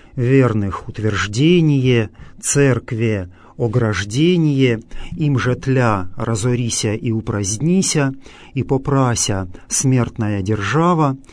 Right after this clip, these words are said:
и вознесохомся от земли к небесным, оружие непобедимое, бесов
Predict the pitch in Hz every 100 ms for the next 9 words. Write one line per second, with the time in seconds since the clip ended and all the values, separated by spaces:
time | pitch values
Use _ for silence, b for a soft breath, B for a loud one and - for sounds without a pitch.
0 | B B 139 123 117 135 131 - 139 -
1 | 110 107 - 101 92 B B B 110 104
2 | 127 127 113 - 110 101 147 175 - 143
3 | 135 131 - B B B 139 139 143 127
4 | 120 113 113 107 - 127 127 123 104 113
5 | 107 160 165 135 127 113 117 B B B
6 | 120 127 - 147 123 - -